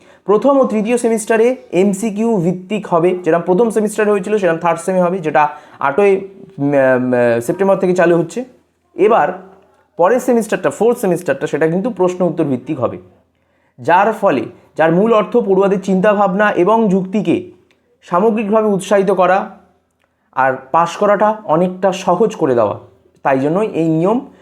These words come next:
ডেটগুলো বলে দিলাম, এখন থেকেই পড়া শুরু করে দাও, এমসিকিউসগুলো ভালো করে পড়ো থার্ড সেমিস্টার পরীক্ষার জন্য। আটই,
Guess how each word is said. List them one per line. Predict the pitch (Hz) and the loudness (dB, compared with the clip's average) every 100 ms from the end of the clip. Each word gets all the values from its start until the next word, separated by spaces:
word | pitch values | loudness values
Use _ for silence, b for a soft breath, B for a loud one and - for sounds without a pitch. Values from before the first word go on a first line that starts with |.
| B 117 | B -2
ডেটগুলো | 165 180 180 190 | 2 2 2 2
বলে | 147 156 | 2 2
দিলাম, | 170 190 233 - | 4 2 0 -4
এখন | 127 165 | -4 -2
থেকেই | 160 160 165 | -2 -4 -4
পড়া | 156 127 | 0 0
শুরু | 123 - 160 | 0 -2 0
করে | 170 | 2
দাও, | 165 190 233 B B - | 2 2 -2 B B -2
এমসিকিউসগুলো | 147 147 175 160 175 147 156 | -2 0 -2 0 0 0 0
ভালো | 135 131 160 | 0 0 0
করে | 165 175 | 2 2
পড়ো | 165 190 | 2 0
থার্ড | - 135 131 | -2 -6 -2
সেমিস্টার | 147 139 139 160 | -2 -2 -2 -2
পরীক্ষার | 131 120 123 107 | 0 -2 -4 -4
জন্য। | 107 95 92 B B - | -6 -8 -14 B B -2
আটই, | 135 139 - 180 185 | 0 0 2 4 4